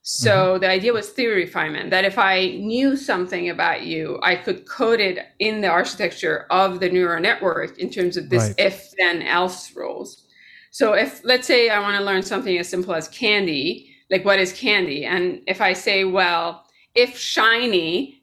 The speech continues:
Speaker 1: then likely to be candy," right?
Speaker 2: Yeah.
Speaker 1: Or if shiny and sweet, then candy, then I can put that as part of the architecture of the neural network.
Speaker 2: Mm-hmm.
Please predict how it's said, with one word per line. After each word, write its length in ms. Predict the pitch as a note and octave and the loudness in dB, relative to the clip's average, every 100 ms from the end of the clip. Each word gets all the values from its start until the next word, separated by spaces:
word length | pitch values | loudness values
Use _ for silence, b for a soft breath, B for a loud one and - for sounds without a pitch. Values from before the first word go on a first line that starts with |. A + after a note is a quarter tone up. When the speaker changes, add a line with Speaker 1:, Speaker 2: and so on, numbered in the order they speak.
| - | -2
Speaker 1:
then 320 | A3 A3 G3 | 0 2 2
likely 460 | F#3+ G3 - G#3+ | 2 0 -2 -4
to 100 | G3+ | -4
be 240 | F3+ G3 F#3 | -6 -6 -2
candy," 840 | - G#3+ A3+ - F#2 F#3 D#4 - - | 2 2 2 0 0 -2 -4 -8 -2
right? 300 | F3 F#3 - | 2 2 2
Speaker 2:
Yeah. 60 | |
Speaker 1:
Or 120 | G3+ | 2
if 140 | F#3+ G3 | 2 0
shiny 480 | - G#3+ A3 G#3 F#3 | 0 2 2 0 -2
and 120 | F3+ | -2
sweet, 460 | F3+ C#4 A#3 - | -4 -4 -4 -4
then 200 | - F3+ F3+ | 0 0 0
candy, 440 | D#4 C#4+ G3+ E3+ | 0 0 2 0
then 200 | E3 G#3+ | 2 2
I 160 | G3+ G#3+ | 2 0
can 300 | C#4+ G#3 - _ _ _ _ | -2 -4 -10 _ _ _ _
put 200 | B3 A#3 | -4 0
that 340 | A3+ F#3 F3 - | 2 2 0 -2
as 180 | F3+ F3+ | -2 -2
part 340 | - A#3+ A3 | -2 2 2
of 120 | G3 | 2
the 60 | F#3+ | 0
architecture 560 | E3+ C#4+ G3+ A3 - F3+ | 2 2 0 -4 -2 -2
of 100 | F3 | 0
the 100 | F3 | -2
neural 240 | F3 F3 | -2 -2
network. 440 | A#3+ - D#3+ - C3 | -2 0 -2 -2 0
Speaker 2:
Mm-hmm. 220 | A#2+ E3 | 2 2